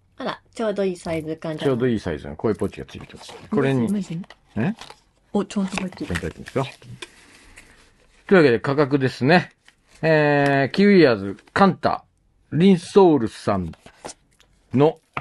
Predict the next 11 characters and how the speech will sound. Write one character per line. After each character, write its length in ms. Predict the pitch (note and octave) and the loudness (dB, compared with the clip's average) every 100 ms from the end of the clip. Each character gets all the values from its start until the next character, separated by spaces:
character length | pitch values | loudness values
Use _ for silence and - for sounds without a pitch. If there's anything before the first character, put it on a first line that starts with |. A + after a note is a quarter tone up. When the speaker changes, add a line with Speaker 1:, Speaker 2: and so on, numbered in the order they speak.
| - | -8
Speaker 2:
え 300 | - G#2+ G#2+ | -2 0 0
ー 20 | G2 | 0
と、 140 | A2 | 0
Amazon 340 | A#2 F#2+ D#2 C2 | 0 0 -4 -10
の 140 | C2+ | -12
公 200 | - F2 | -10 -10
式 280 | - - D2 | -12 -12 -12
ペ 140 | - C#2+ | -12 -12
ー 40 | |
ジ 260 | B1 - E2+ | -12 -12 -4
で、 240 | B2+ G#3 | -2 -2